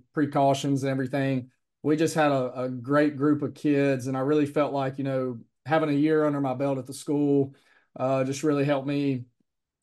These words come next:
establish those relationships with the coaches and parents, you know, parents to kinda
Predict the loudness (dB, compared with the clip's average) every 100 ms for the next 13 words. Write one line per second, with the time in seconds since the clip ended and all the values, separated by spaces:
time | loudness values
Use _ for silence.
0 | -14 -6 0 2 2 0 -2 -2 -2 -2
1 | -2 -6 -4 -2 -2 -4 -4 -2 -2 -2
2 | 0 0 -2 -4 -4 -4 -4 -4 -4 -4
3 | -6 -8 -4 -2 -2 -2 -2 -2 -4 -8
4 | -2 -2 -2